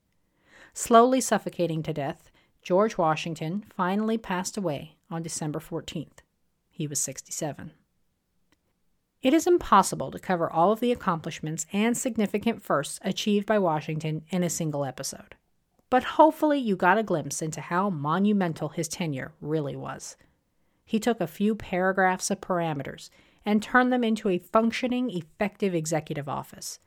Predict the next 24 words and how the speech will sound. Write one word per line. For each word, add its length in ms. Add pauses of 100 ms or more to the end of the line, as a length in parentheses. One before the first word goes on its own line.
(720)
I 140
think 460
perhaps 560
no 240
one 180
else 400
was 140
better 340
suited 400
for 160
such 480
a 80
daunting 500
task. 460 (680)
Sensitive, 800 (420)
emotionally 680
intelligent, 640 (400)
and 160 (120)
ever 380
aware 400
of 160
legacy, 680 (460)
George 380
Washington 680